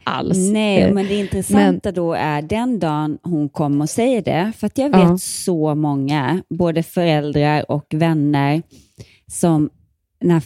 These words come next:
Speaker 2: när barnen då kommer och säger så här: "Men jag minns liksom du, när du var så här och så
Speaker 1: Mm.
Speaker 2: här."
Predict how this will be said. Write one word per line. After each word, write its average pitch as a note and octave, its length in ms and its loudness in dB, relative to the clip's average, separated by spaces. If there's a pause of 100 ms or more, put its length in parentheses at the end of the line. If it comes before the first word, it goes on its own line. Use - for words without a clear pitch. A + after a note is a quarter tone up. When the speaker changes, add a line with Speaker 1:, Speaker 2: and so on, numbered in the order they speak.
Speaker 2:
när E3+ 220 6
barnen D#3 400 2
då D#3 120 2
kommer G#3 500 4
och D#3 60 -2
säger F3 240 4
så D#3 140 -2
här: C3+ 80 2
"Men E3+ 180 4
jag F#3 260 6
minns E3+ 460 4
liksom D3+ 340 0
du, D#3+ 220 2
när D3 180 2
du F3+ 300 0
var D3 240 0
så - 140 -2
här C3+ 240 2
och C3 60 0
så F#3 60 0
Speaker 1:
Mm. F3 120 4
Speaker 2:
här." D3 360 2